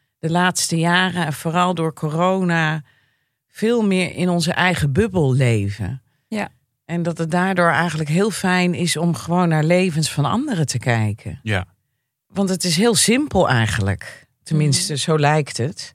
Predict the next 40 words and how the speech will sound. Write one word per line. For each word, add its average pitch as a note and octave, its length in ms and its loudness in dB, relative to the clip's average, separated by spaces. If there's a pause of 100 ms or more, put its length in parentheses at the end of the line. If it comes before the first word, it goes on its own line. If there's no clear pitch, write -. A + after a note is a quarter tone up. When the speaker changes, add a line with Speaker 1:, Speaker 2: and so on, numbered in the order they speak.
(140)
Speaker 2:
Ja. E3+ 320 -2 (320)
Speaker 1:
Maar E3 160 -2
het D#3 160 -2
is E3 140 -2
heerlijk G#3 460 0
om D#3+ 160 0
te D3+ 140 -4
zien, D#3 480 0
eh, D3+ 300 0
hoe D3+ 220 -4
andere A#3+ 320 -2
mensen E3+ 800 0
in D#3+ 140 -2
elkaar D#3+ 400 0
zitten. C#3+ 280 -2
En D3+ 60 0
dit C#3+ 180 0
jaar E3+ 220 2
zitten F3 320 -2
er F3 60 0
natuurlijk F3+ 400 -2
best A3 160 0
wel F#3+ 160 -4
een E3+ 100 -4
paar, F3+ 440 -2 (760)
ja, D3 520 2
eh, C#3+ 240 -4
paradijsvogels D#3+ 960 2
bij, A#2+ 260 2
zeg B2 280 -4
maar. B2+ 300 -2
Speaker 3:
Zeker. F3+ 320 -4
Speaker 2:
Ja. B2 100 -6
Speaker 1:
En D3 100 -2
dat C#3+ 140 0
maakt C#3 320 -2
het C#3+ 280 -6
natuurlijk C#3 400 -2
nog F#3+ 120 -4
leuker. A#2 600 -4